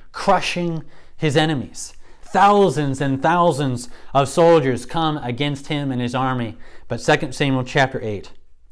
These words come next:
verse fourteen, at the end,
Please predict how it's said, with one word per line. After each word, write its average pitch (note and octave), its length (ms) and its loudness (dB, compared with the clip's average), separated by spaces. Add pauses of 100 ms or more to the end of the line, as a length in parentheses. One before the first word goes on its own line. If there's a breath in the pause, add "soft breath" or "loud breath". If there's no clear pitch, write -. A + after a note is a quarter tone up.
(320 soft breath)
verse C3 340 0 (960 soft breath)
fourteen, C#3+ 640 2 (680)
at A#2 140 -2
the C3 100 2
end, G#2+ 300 -2